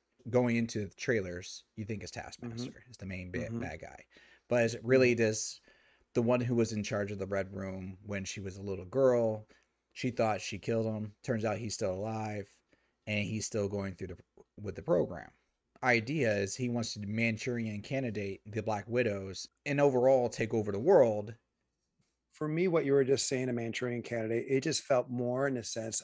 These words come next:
Speaker 2: of the Clone Wars, the clone troopers.
Speaker 1: Order
Speaker 2: Sending 'em out.
Speaker 1: sixty-six.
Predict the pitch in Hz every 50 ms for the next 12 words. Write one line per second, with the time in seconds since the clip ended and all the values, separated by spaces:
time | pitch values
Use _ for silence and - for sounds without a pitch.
0 | - 117 110 107 107 104 104 104 101 - - - _ _ _ _ _ _ _ _
1 | _ _ _ _ _ _ _ - 135 117 - - 143 131 127 123 123 123 127 120
2 | 113 101 107 - - - - _ _ _ _ _ - 117 - - 135 135 127 117
3 | - 117 - 101 - - - - _ _ _ _ _ _ _ - 117 123 123 120
4 | 131 131 151 160 160 151 139 135 131 95 85 - - - - -